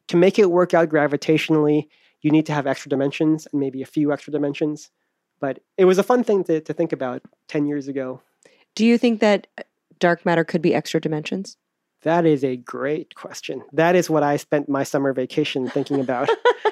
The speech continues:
Speaker 1: So, so extra dimensions are a really funny quirk in, in the history of theoretical physics. I think the modern way of,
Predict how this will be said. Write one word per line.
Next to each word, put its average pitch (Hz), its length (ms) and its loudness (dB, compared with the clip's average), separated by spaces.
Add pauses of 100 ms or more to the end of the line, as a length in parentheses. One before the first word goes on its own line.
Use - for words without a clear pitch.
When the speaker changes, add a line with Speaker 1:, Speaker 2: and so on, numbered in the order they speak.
(260)
Speaker 1:
So, 165 340 2
so 160 500 4 (240)
extra - 260 0
dimensions 202 480 4
are 151 180 4
a 139 60 2
really 151 380 4
funny 139 720 2
quirk - 640 -2
in, 139 240 -2
in 139 140 0
the 135 60 -2
history 139 280 -2
of 123 60 -4
theoretical 127 400 -4
physics. 127 440 -12 (760)
I 156 100 0
think - 460 0
the 208 100 2
modern 185 560 4
way 147 380 0
of, 131 500 -10